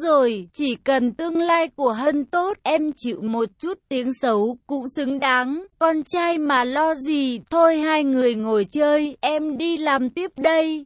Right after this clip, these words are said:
chị nhờ Mimi giúp rồi báo em biết nha. Tôi đứng dậy dặn nhỏ phục vụ gần đó, tính tiền nước cho tôi rồi quay đi làm việc mất công ngồi nói một hồi đổi ý nữa thì phiền. Hai cô gái ngồi chơi thêm một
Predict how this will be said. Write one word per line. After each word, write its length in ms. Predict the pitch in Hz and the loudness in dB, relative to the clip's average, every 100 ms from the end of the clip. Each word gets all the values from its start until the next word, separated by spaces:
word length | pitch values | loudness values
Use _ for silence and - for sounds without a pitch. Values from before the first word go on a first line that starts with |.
| - | -6
chị 200 | 320 269 | -4 -2
nhờ 400 | 262 277 254 233 | 0 2 2 2
Mimi 640 | 240 311 311 320 330 320 | 0 -2 -2 -2 0 0
giúp 220 | 247 349 - | -2 -8 -8
rồi 380 | 254 262 240 202 | 0 2 2 4
báo 240 | 240 226 | 4 4
em 460 | 277 320 349 330 285 | 4 2 0 0 -2
biết 260 | 381 - | -2 -4
nha. 460 | 330 330 320 320 302 _ _ _ - | -2 0 0 -4 -10 _ _ _ 0
Tôi 260 | 311 320 | 2 2
đứng 300 | 262 254 240 | 0 -2 -2
dậy 260 | 254 302 233 | 0 -2 -2
dặn 260 | 202 254 233 | -2 0 0
nhỏ 440 | 220 262 262 208 175 262 | -2 -2 0 0 -2 -6
phục 140 | 254 | -8
vụ 320 | 180 247 233 214 | -8 -8 -6 -2
gần 260 | 226 208 208 | -2 0 2
đó, 380 | 220 208 233 269 - | 4 4 2 -2 -2
tính 300 | 262 233 240 | 0 0 2
tiền 300 | 254 233 240 | 2 2 0
nước 200 | 311 370 - | -2 -6 -8
cho 220 | 320 285 - | -4 -2 2
tôi 280 | 294 302 302 233 | 4 4 2 0
rồi 220 | 262 240 | 4 4
quay 300 | 214 302 311 | 4 2 2
đi 280 | 269 320 320 | 0 0 0
làm 320 | 302 262 233 | 2 2 0
việc 240 | 202 226 220 | 0 0 0
mất 300 | 277 359 - | -4 -4 -2
công 280 | 349 311 294 | -2 -2 0
ngồi 260 | 262 247 | 2 2
nói 280 | 240 240 247 | 4 2 2
một 300 | 311 349 240 | 2 2 2
hồi 300 | 226 254 240 | 2 2 2
đổi 280 | 233 233 185 | 2 2 0
ý 460 | 202 226 226 226 | -4 -2 0 0
nữa 300 | 269 330 233 196 | 0 2 0 -2
thì 160 | 254 240 | -4 -4
phiền. 520 | 254 240 214 202 170 | -2 0 2 0 -6
Hai 280 | - 330 330 240 | -4 -2 -2 -2
cô 220 | 339 349 | -2 -2
gái 340 | 302 269 233 247 | 0 0 0 0
ngồi 340 | 277 247 220 - | 4 6 4 2
chơi 260 | 302 311 | 0 0
thêm 440 | 302 311 311 285 | 0 0 2 2
một 140 | 262 | 2